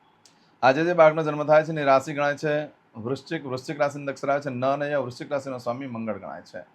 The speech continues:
આજે આખા દિવસમાં કોઈ પણ બાળકનો જન્મ થાય બધાની રાશિ વૃશ્ચિક ગણાશે. આ વૃશ્ચિક રાશિ પાંચ તારીખે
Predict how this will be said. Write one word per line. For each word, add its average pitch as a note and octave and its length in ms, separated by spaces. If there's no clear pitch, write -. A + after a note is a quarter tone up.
આજે B2 160
આખા C3+ 240
દિવસમાં D#3 340
કોઈ C3 160
પણ E3+ 140
બાળકનો C3+ 300
જન્મ A#2+ 260
થાય A2+ 200
બધાની A2+ 320
રાશિ A#2+ 260
વૃશ્ચિક A2+ 340
ગણાશે. G2 360
આ A#2 120
વૃશ્ચિક C3+ 340
રાશિ D#3+ 380
પાંચ D3+ 280
તારીખે B2 420